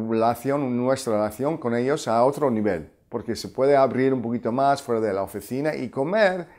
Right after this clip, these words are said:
es lo que se hace con familia. Ahora, si usted es un vendedor que, que va al, al, que visita a la, la oficina del cliente,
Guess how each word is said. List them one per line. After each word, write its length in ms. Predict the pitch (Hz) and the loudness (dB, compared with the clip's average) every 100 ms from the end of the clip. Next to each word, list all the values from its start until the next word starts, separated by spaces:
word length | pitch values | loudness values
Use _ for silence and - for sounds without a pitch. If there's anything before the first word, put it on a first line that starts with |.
| _ | _
es 140 | 131 | -2
lo 140 | 139 143 | 0 2
que 180 | 139 | 2
se 180 | 113 120 | 0 0
hace 340 | 113 151 175 165 | 0 0 -4 -2
con 300 | 131 156 156 - _ | -2 -2 -4 -16 _
familia. 760 | - 123 117 113 117 90 78 - _ - - - | -4 0 0 0 -2 -4 -8 -16 _ -20 -18 6
Ahora, 300 | 196 214 143 | 10 10 8
si 220 | - 180 | 4 0
usted 300 | 147 233 240 | 4 6 8
es 120 | 220 | 6
un 120 | 196 | 4
vendedor 640 | 175 175 143 143 131 - - _ _ _ _ _ _ - _ | 4 6 8 8 8 4 -10 _ _ _ _ _ _ -18 _
que, 320 | - 131 117 - - - _ | 4 4 4 0 -20 -20 _
que 160 | 123 | 4
va 300 | 117 131 156 | 8 10 12
al, 120 | 151 139 | 10 8
al, 500 | 123 117 110 117 107 | 8 8 6 -2 -4
que 140 | 120 | -2
visita 880 | 107 127 123 113 180 180 117 117 110 | 2 2 2 2 2 4 4 4 2
a 60 | |
la, 380 | 104 101 98 95 | 2 0 -2 -2
la 160 | 92 110 | 0 0
oficina 360 | 104 98 135 | 0 -2 -2
del 240 | 123 110 98 | 2 2 0
cliente, 500 | 104 113 98 113 | -2 -4 -2 -2